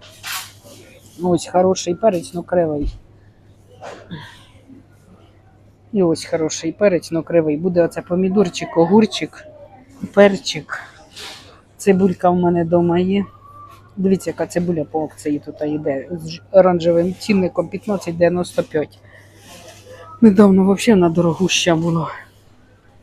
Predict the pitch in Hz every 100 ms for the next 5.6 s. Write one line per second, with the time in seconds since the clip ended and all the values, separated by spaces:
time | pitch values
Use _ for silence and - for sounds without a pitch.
0 | - - - - 170 - 190 160 - 160
1 | 147 156 135 - _ _ _ _ _ _
2 | - 190 165 - 165 196 - 185 165 156
3 | 151 143 - - 151 151 147 147 143 160
4 | 170 - 208 190 - 151 156 - 180 180
5 | 160 - 170 170 170 160